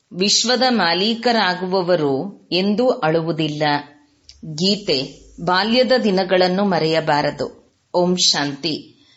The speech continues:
ತಂದೆಯು ಹೇಳುತ್ತಾರೆ, "ಮಧುರ ಮಕ್ಕಳೇ, ನಾವು ಬೇಹದ್ದಿನ ತಂದೆಯ ಮಕ್ಕಳಾಗಿದ್ದೇವೆ ಎಂಬುದನ್ನು ಮರೆಯಬೇಡಿ. ಇದನ್ನು ಮರೆತರೆ ತಮ್ಮನ್ನು ಅಳುವಂತೆ ಮಾಡಿಕೊಳ್ಳುತ್ತೀರಿ." ಈ ಕೊಳಕು ಪ್ರಪಂಚದ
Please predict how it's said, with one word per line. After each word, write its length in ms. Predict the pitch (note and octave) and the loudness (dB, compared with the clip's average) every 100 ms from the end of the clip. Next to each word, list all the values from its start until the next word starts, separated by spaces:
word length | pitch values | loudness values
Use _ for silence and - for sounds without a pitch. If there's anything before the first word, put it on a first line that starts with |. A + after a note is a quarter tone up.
| _ - | _ -2
ತಂದೆಯು 420 | G#3 A3 C4+ C#4 | 0 2 2 2
ಹೇಳುತ್ತಾರೆ, 760 | A#3+ G#3 A3 A3 G#3+ G3+ G#3 G3+ | 2 2 0 0 2 4 2 2
"ಮಧುರ 400 | F3 D3+ F3 E3 | 0 0 0 0
ಮಕ್ಕಳೇ, 760 | D#3 D3+ - G3 G3+ A2+ - - - - | -2 -4 -2 2 2 0 -6 -20 -20 -10
ನಾವು 420 | F#3+ G#3+ B3 C4 | -2 2 4 2
ಬೇಹದ್ದಿನ 680 | F3+ F3+ G3 A3+ A3+ G3 C4 C4 | 4 2 2 0 0 0 2 2
ತಂದೆಯ 460 | B3+ G#3 G3+ G#3 G#3 | 2 0 2 4 4
ಮಕ್ಕಳಾಗಿದ್ದೇವೆ 1160 | F#3 D#3 - F3 E3+ D#3+ F3+ F3+ E3+ F#3+ F#3 | 2 -2 -4 -2 0 -2 -4 -2 0 0 0
ಎಂಬುದನ್ನು 760 | F#3+ - E3+ E3 E3 D#3 D#3+ A3+ | -2 -2 -4 -4 -2 0 0 0
ಮರೆಯಬೇಡಿ. 1000 | G#3+ D3+ D3+ D3+ C#3+ C3+ D3 - _ _ _ _ | 2 2 0 0 0 -2 -4 -10 _ _ _ _
ಇದನ್ನು 420 | F#3 G3 C4+ C#4+ C#4+ | -2 2 2 2 2
ಮರೆತರೆ 520 | A#3+ A3 A3 A3+ A#3 | 4 2 2 2 2
ತಮ್ಮನ್ನು 480 | A3+ G3 G3+ G#3 G3+ | 2 0 0 0 2
ಅಳುವಂತೆ 540 | D#3+ F3+ G3 G3 G#3 | 2 2 0 -2 -2
ಮಾಡಿಕೊಳ್ಳುತ್ತೀರಿ." 1300 | G3 D#3+ D#3 D#3+ D#3+ D#3+ E3+ - D3 D3+ - - _ _ _ _ _ E3+ | 0 0 -2 -2 -2 0 -2 -2 -4 -4 -10 -20 _ _ _ _ _ -2
ಈ 220 | A3+ A3+ | -2 0
ಕೊಳಕು 400 | G3 F3+ F3+ A3+ | 2 2 2 -2
ಪ್ರಪಂಚದ 640 | - G3+ - F#3 F3+ G3 | 0 -2 0 0 0 0